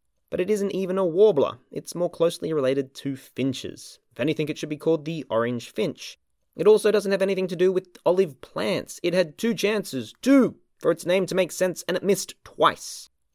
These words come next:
And then there are instances where the bird isn't misnamed necessarily, but confusion still runs rife.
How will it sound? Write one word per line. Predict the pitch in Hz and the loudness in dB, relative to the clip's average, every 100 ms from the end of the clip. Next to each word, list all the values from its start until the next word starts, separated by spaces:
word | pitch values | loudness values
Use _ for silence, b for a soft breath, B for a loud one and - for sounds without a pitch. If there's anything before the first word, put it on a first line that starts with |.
| _ | _
And | - | -2
then | 156 254 | -2 0
there | 208 | 2
are | 139 | 2
instances | 127 113 131 - - 135 - | 0 -6 -10 -8 -6 -6 -4
where | 127 131 | 0 0
the | 127 | 0
bird | 123 160 170 147 - _ - | 0 4 4 2 -10 _ -12
isn't | 208 202 - | -8 -6 -4
misnamed | 160 - 139 135 123 - - | -6 -4 -4 -2 -4 -8 -12
necessarily, | 120 135 - - - - 151 104 117 - | -12 -12 -14 -14 -6 0 0 0 -4 -6
but | 139 - _ | -8 -8 _
confusion | - 160 - 175 185 170 175 | -12 -12 -8 -8 -8 -8 -10
still | - 123 113 104 | -8 -6 -4 -4
runs | 95 82 82 80 | -6 -8 -12 -16
rife. | - 127 101 - - _ | -6 -4 -4 -8 -20 _